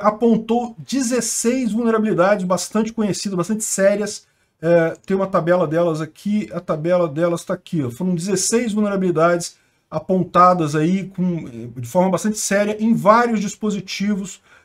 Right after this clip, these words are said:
de Bluetooth diferente, né? O que que acontece hoje em dia? A maior parte desses dispositivos de Bluetooth que você tem em vários aparelhos é, na verdade, é um chipzinho ali, um módulozinho de um fabricante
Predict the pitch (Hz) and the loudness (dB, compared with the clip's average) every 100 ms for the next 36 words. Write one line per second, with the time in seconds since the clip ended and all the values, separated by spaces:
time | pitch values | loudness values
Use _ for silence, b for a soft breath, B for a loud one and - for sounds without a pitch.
0 | - 170 208 214 208 208 208 180 - 226 | -4 -2 0 0 0 0 0 -6 -2 0
1 | 165 120 120 208 - 294 294 233 220 208 | 0 -2 -4 -8 -4 -4 0 -2 2 0
2 | 214 185 190 131 120 110 _ b b b | 0 -2 -2 -2 -4 -6 _ b b b
3 | 190 220 277 269 208 208 - 170 180 175 | 0 4 4 6 4 4 2 -2 -2 -2
4 | 160 - 180 156 - 165 143 151 151 120 | -8 -2 -2 -2 -4 -4 -2 -2 -2 -2
5 | 202 185 - 139 135 139 - 170 160 B | -4 -4 -6 -8 -8 -8 0 0 -2 B
6 | B - 143 165 190 147 147 131 135 196 | B -6 0 2 2 2 -2 -2 0 0
7 | 185 254 285 262 233 269 311 330 330 330 | 0 -2 -2 0 0 0 -2 -2 -4 -2
8 | 226 247 254 202 214 175 208 220 202 147 | 2 2 2 2 2 2 2 2 0 0
9 | 160 185 165 175 196 233 214 226 226 | 2 2 0 -2 -4 -4 -2 -2 -2